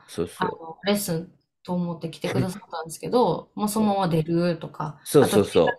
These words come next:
Speaker 2: 企画予定とかだったんですけど、
Speaker 1: そう。
Speaker 2: もう出ちゃいなよみたいな。
Speaker 1: そうそうそう。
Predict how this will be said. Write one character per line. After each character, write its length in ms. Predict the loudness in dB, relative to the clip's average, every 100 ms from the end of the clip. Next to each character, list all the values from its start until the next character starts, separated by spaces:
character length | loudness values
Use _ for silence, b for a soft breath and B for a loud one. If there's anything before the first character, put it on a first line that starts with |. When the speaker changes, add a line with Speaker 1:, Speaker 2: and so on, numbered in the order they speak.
| -6
Speaker 2:
企 200 | -2 0
画 80 | 0
予 20 |
定 260 | -2 -4
と 140 | -6 -10
か 140 | -6
だ 120 | -4
っ 100 | -4
た 120 | -4 -4
ん 60 |
で 80 | -4
す 100 | -4
け 120 | -2
ど、 100 | 0
Speaker 1:
そ 60 | 0
う。 100 | -2 b b -2
Speaker 2:
も 60 |
う 20 |
出 120 | 2 4
ち 100 | 4
ゃ 80 |
い 80 | 2
な 100 | 0
よ 120 | -2
み 140 | -4 -4
た 100 | -6
い 80 | -8
な。 80 | -2
Speaker 1:
そ 160 | 0
う 80 | 0
そ 200 | -2 -4
う 60 | -4
そ 380 | -4 -4
う。 40 | -4